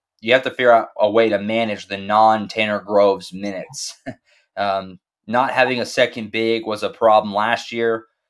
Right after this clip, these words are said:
Um, they tried to, I mean, Ethan Shackel did a pretty good job for a while, but, you know, I mean, that was kind of a weakness. So, um, we'll see if, uh, Godwin and Kita can kind of fill that void, but, uh, I thought Godwin did pretty good. I mean, he got him, got some boards,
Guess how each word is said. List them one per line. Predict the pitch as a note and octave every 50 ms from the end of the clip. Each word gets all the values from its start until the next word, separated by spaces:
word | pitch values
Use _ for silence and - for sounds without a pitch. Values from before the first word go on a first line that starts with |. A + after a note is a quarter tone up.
| _ _ -
Um, | G2 F#2+ F#2+ F#2+ F#2+
they | F#2 G2+ G2
tried | - B2 A2+ A2 A2
to, | G2+
I | G2+
mean, | G#2 A2 A#2
Ethan | C3 C3 B2+
Shackel | A2 - B2 A#2 A2+ A2 A2+
did | G#2+ G#2+
a | G#2+
pretty | F#2 A2+ G#2+
good | G#2 G2
job | G#2+ G#2+ G2+ G2+ -
for | G2+ G2
a |
while, | G2+ A2+ A2+ A2+ G#2+ G#2+ -
but, | A#2+ B2 B2
you | A#2+ A#2+
know, | A#2 A#2
I | A#2
mean, | A2+ A2+ A2+
that | A2+ A2+ A#2
was | A#2+ A#2
kind | - B2+ A#2+
of | G#2+ G#2
a |
weakness. | G2+ A2 A#2 A2 A2+ A2 G2+ F#2 - -
So, | - - A#2+ - - _ _ _ _ _ _ _ _ _ -
um, | - F#2 F#2 F#2 F2+ F#2 F#2 F2+ F2+ _ _ _ _ _ _ _ _ - - _ _ _
we'll | A2+ A#2
see | - - - C3 B2
if, | A#2 A2+ - -
uh, | A2+ G#2+
Godwin | - - G#2+ G#2+ A2+ A#2 A#2 A#2+ A#2+ A2+
and | A2 G2+ F2+
Kita | - - A2 A2 A2 G#2 -
can | - G#2
kind | - G#2+ G#2+ G#2+
of | G2 F#2 _ _ _ _ _ _ _ _ _ _ _ _
fill | - A#2 A2+
that | A2 G#2+ G2+ F2+ F2
void, | F2 F#2+ G2 G2+ A2 C3+ C#3 -
but, | - G#2 G2 F#2 - G#2+
uh, | G#2 G2
I | A2
thought | - F#3 - -
Godwin | D3+ D#3 E3 C#3 G#2+
did | G2+ G2 F#2 F2+
pretty | - G2 F#2 F2+
good. | F#2 F2 D#2+ D2 -
I | - E2+
mean, | G2
he | G#2 G#2
got | B2 B2 A#2+
him, | A2+ G#2+ - - -
got | A2+ A#2+ -
some | - G#2
boards, | A2 D#3 E3+ E3+ E3 E3 D#3 D#3 - - _